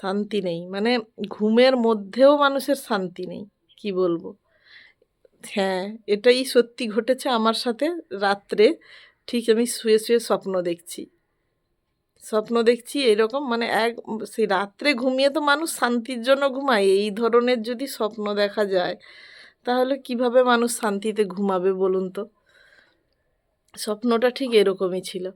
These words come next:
মানে ঘুম থেকে উঠ-, মানে লোক ঘুমালে শান্তি পায়, আমার তো ঘুম থেকে তাকিয়ে তারপরে মনে হচ্ছে, "উফ,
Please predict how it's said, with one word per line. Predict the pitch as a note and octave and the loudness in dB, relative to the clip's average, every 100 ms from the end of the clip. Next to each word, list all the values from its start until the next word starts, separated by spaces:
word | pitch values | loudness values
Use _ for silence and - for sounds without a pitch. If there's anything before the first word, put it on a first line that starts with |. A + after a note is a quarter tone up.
| _ _ _ _ _ _ - | _ _ _ _ _ _ -4
মানে | B3+ | 0
ঘুম | A#3 G#3 A#3+ | 0 0 0
থেকে | A#3+ C4+ C#4+ | 0 -2 -2
উঠ-, | A#3 A3+ - - _ A3+ G#3 | -2 -6 -12 -18 _ -14 -4
মানে | A3 A#3 A#3 | 0 2 0
লোক | G#3+ A3+ B3+ A#3 G3 | 2 2 2 2 -2
ঘুমালে | F#3 G3+ G3+ A#3 C4+ | -2 -2 2 4 4
শান্তি | C4+ B3 A#3 G#3 | 4 0 2 -2
পায়, | F3+ F3 | 0 0
আমার | F#3 G#3+ | 0 -2
তো | A#3 | -4
ঘুম | G3+ G#3+ G#3 | -4 -4 -2
থেকে | A#3 A#3+ | -2 -2
তাকিয়ে | B3 F#3 F#3 A3+ A#3 | 2 0 0 -4 0
তারপরে | G3+ G3+ G3+ | -2 -2 -4
মনে | G#3 G#3 G#3+ | -2 -2 0
হচ্ছে, | A3 G#3+ A#3+ | -2 -2 -6
"উফ, | A3+ | -6